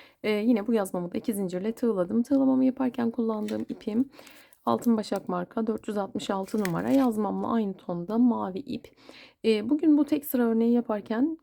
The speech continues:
en küçük boy plastik inciden kullanacağım. Tuhafiyelerde sorarsanız en küçük boy plastik inci diye size bu inciyi verirler.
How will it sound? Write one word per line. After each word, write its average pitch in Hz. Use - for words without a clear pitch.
en 254
küçük -
boy 233
plastik 220
inciden 202
kullanacağım. 180
Tuhafiyelerde 226
sorarsanız 202
en 220
küçük -
boy 190
plastik 196
inci 196
diye 190
size 202
bu -
inciyi 190
verirler. 185